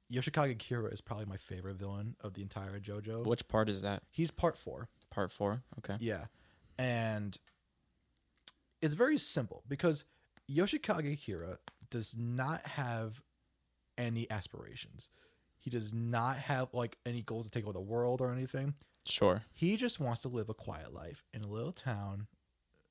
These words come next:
Speaker 1: left alone, chilling.
Speaker 2: Okay.
Speaker 1: Only problem is,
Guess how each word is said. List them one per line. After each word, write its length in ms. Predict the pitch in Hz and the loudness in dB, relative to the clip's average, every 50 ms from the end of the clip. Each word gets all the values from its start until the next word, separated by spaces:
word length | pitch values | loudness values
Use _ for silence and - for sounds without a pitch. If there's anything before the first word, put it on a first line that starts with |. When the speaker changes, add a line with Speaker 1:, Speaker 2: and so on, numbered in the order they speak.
| _ _ | _ _
Speaker 1:
left 200 | 131 123 - - | -6 -4 -2 -2
alone, 540 | 165 143 117 107 107 104 101 101 107 110 - - _ _ _ _ _ _ _ | -2 -2 -2 -2 -2 -4 -4 -4 -6 -6 -8 -10 _ _ _ _ _ _ _
chilling. 400 | - - - - - - - 120 - - _ _ _ _ _ _ _ _ _ _ _ - - | -12 -6 -6 -4 -4 -6 -8 -12 -16 -18 _ _ _ _ _ _ _ _ _ _ _ -4 -2
Speaker 2:
Okay. 300 | 113 - 117 110 110 147 - _ | 0 4 6 4 4 4 2 _
Speaker 1:
Only 220 | 240 254 254 196 | 4 6 6 6
problem 400 | - - 208 202 156 110 98 76 58 | 4 4 4 4 4 2 -2 -4 -6
is, 260 | - - - - | -6 -4 -4 -6